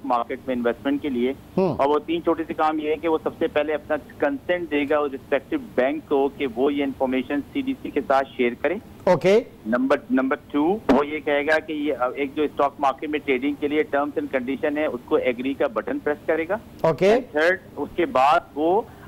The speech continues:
Speaker 1: अपनी मर्जी के broker को select करेगा कि जिसके जरिए वो stock market में trade करना चाहता है।
Speaker 2: ठीक है।
Speaker 1: जैसे ही वो तीन छोटे काम करेगा within twenty-four hours, इस, इ-, इन्हीं information की basis पे without having any additional information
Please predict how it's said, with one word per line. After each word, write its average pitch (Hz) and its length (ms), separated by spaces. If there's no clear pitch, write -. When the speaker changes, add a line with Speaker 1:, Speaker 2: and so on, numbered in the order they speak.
Speaker 1:
अपनी 185 280
मर्जी 147 480
के 196 140
broker 139 440
को 185 140
select 151 440
करेगा 139 320
कि 175 140
जिसके 127 400
जरिए 139 340
वो 156 140
stock 143 260
market 131 340
में 170 80
trade 139 240
करना 110 240
चाहता 90 320
है। - 220
Speaker 2:
ठीक 175 240
है। 160 40
Speaker 1:
जैसे 220 140
ही 202 60
वो 196 100
तीन 196 340
छोटे 185 340
काम 170 260
करेगा 156 400
within 151 240
twenty-four 165 540
hours, 156 560
इस, 180 140
इ-, 175 180
इन्हीं 214 240
information 175 460
की 170 120
basis 147 320
पे 180 100
without 139 460
having 165 380
any 147 260
additional 147 440
information 151 560